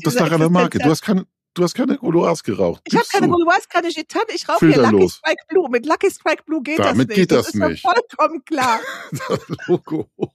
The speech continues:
Speaker 1: Aber weißt du was? Ich hab auch Chat G P T gefragt, aber es klappt wirklich nicht. Und dann hab ich Chat G P T gefragt und das hat mich echt umgehauen. Ähm, ich hab wirklich gedacht, Rauchen bringt den Kreislauf so in Schwung, man isst dann weniger.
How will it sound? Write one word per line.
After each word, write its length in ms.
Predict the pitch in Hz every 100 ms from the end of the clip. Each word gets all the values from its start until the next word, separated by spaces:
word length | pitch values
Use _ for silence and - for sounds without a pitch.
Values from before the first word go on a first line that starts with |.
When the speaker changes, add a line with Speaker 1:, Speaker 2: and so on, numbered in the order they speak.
| 196 - - - - - - - -
Speaker 1:
Aber 160 | 240 269
weißt 160 | 415
du 80 | 359
was? 200 | 302 370
Ich 120 | 294
hab 100 | 359
auch 120 | - 262
Chat 240 | - 311
G 120 | 339
P 140 | 262 294
T 160 | -
gefragt, 460 | 285 233 226 226 -
aber 200 | 247 240
es 120 | 208
klappt 220 | - 247 226
wirklich 320 | - 247 -
nicht. 260 | 220 - _ - - - -
Und 100 | 226
dann 120 | 233
hab 120 | 254
ich 80 | -
Chat 180 | 247 226
G 140 | 233
P 100 | 220
T 140 | 247
gefragt 420 | 269 214 - 190 240
und 100 | 202
das 160 | 208 262
hat 100 | 226
mich 160 | 214 -
echt 200 | 294 -
umgehauen. 520 | 330 254 196 190 269 - _ _ _ _ -
Ähm, 360 | 214 220 220
ich 100 | -
hab 120 | 202 240
wirklich 160 | -
gedacht, 440 | 220 214 208 - -
Rauchen 560 | 202 220 - 226 220
bringt 280 | 220 208 220
den 100 | 196
Kreislauf 480 | 190 202 208 220 196
so 160 | -
in 100 | 202
Schwung, 400 | 208 - 208 202
man 140 | 196 185
isst 220 | 220 -
dann 160 | 208 196
weniger. 480 | 208 196 190 185